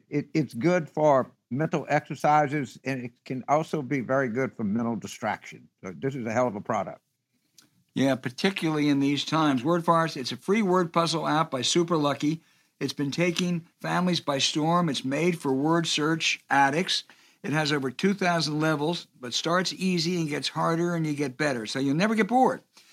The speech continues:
Speaker 2: Connect letters in any direction and form hidden word matches and find as many words as possible to earn bonus coins to uncover hidden words. I'm hoping we all, my whole family, can get together this summer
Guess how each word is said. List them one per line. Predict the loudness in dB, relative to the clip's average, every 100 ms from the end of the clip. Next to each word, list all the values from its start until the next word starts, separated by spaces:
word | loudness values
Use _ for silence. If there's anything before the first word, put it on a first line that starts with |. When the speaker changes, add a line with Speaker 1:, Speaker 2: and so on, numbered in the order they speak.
| -20 -8
Speaker 2:
Connect | -2 -2 2
letters | 2 2 -2
in |
any | -2 0 2
direction | 2 2 2 -2
and | -2
form | 0 0
hidden | 0 0 0 0
word | 0 0
matches | 0 -2 -4 -4
and | -4 -2
find | -2 -2
as | -2 -2
many | 0 2
words | 2 -2 -4
as | -6
possible | -4 -4 -4 -2 -4 -6 -14 _ _
to | -4
earn | 0 2 2
bonus | 2 2 -2 -18 _ _ _ _ -4
coins | 0 0 -2
to | -2
uncover | -2 2 2 2 2
hidden | 0 2 2
words. | 2 2 -4 -14 _ _ _ -4
I'm | 2 4
hoping | 4 4 4
we | 2 4
all, | 6 6
my | 4 2 4
whole | 4 4
family, | 2 0 0
can | 0 -2
get | -2 -4
together | -2 -2 -2
this | -2 -2
summer | -2 0 0 -2